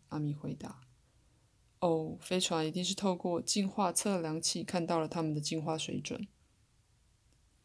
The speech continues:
”“这种情况不需要测量器就可以知道，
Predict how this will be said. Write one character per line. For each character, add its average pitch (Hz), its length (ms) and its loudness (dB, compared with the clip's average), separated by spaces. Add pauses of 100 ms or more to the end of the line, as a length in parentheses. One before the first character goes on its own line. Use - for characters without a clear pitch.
(680)
”“这 226 100 4
种 202 180 8
情 170 220 10
况 180 440 6
不 190 120 0
需 190 200 4
要 196 120 10
测 208 200 8
量 170 180 8
器 170 180 4
就 170 120 0
可 165 120 2
以 156 60 4
知 156 200 2
道， 156 360 2